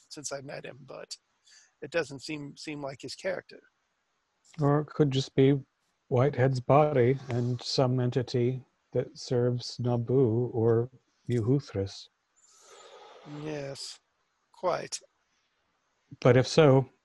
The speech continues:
Speaker 2: uh, should we believe our red turban friend, attacking him in this state is of little use?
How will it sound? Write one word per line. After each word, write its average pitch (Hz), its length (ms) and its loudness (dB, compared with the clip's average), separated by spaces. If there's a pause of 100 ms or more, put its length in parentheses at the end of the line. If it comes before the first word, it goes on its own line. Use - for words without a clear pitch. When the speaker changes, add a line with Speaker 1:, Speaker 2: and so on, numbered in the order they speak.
(1300)
Speaker 2:
uh, 117 300 4 (220)
should 135 260 4
we 123 120 6
believe 120 360 4
our 110 300 2 (1300)
red 127 260 2
turban 127 380 2
friend, 98 420 -4
attacking 120 520 -4
him 113 140 -2
in 113 140 0
this 110 140 -2
state 120 280 2
is 104 200 -4
of 110 160 -2
little 110 240 0
use? 107 480 -2